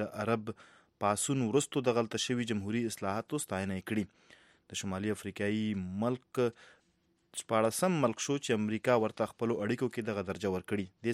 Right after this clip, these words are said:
سره به دواړو ملکونو ترمنځ بغیر له کوم قسمه دفاعي لوزنامې، فوزي او اقت-، اقتصادي اړیکې مضبوطیږي. امریکا کال نولس سوه یو کم نوي راهیسې د ناټو ائتلافیانو نه علاوه نړۍ کې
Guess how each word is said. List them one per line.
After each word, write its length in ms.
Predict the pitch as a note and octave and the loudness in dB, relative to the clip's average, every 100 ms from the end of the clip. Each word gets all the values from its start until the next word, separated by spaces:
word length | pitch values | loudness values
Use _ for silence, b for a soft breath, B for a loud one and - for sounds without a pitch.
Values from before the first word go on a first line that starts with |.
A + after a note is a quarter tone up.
| - | -2
سره 180 | G#2+ A2 | -2 -2
به 120 | A2 | 0
دواړو 240 | G#2+ G#2+ G2+ | 0 0 -2
ملکونو 320 | G2 B2 A#2 | -2 -4 -2
ترمنځ 340 | A#2 B2 B2+ A2 | -2 -2 -4 -6
بغیر 280 | G2+ D3 D3 A#2 | 0 2 2 0
له 180 | G#2+ | -4
کوم 160 | - A2 A2 | -4 -4 -6
قسمه 260 | - A2 G2+ | -6 -4 -4
دفاعي 280 | G2 G#2+ G#2+ | -4 -2 0
لوزنامې، 600 | G#2 A2 A2 C#3+ B B B B - | 0 0 -2 -2 B B B B 2
فوزي 320 | C#3+ D3 G3 | 4 4 6
او 80 | D3+ | 4
اقت-، 340 | B2 A2+ - A2 | 4 -6 -10 -10
اقتصادي 520 | - A2 A2+ A2 A#2+ | -6 -2 -2 2 2
اړیکې 200 | A2 - G2+ | 2 0 -4
مضبوطیږي. 500 | F#2 G2+ A#2 G#2 G#2+ B B B B B2+ | -2 -4 -2 0 0 B B B B 0
امریکا 340 | C#3 C#3+ E3+ E3+ | 0 2 2 4
کال 180 | D#3+ D#3+ | 2 2
نولس 260 | D#3+ D3+ | 0 2
سوه 240 | D#3 D3+ D3 b b b b B2+ | 4 6 4 b b b b 0
یو 60 | B2 | 2
کم 180 | D#3+ D3+ A#2+ | 2 2 2
نوي 180 | C#3+ E3+ | 4 6
راهیسې 340 | A#2+ - C#3 B2+ | 6 4 -2 0
د 80 | A2 | 0
ناټو 240 | G#2+ C3 | 2 0
ائتلافیانو 540 | - G2+ G2 C3+ C3 | 0 -2 0 0 0
نه 140 | A#2+ G#2+ | 0 0
علاوه 260 | G#2 C3 C#3 | 2 0 2
نړۍ 160 | A#2 | 0
کې 80 | C3+ | 0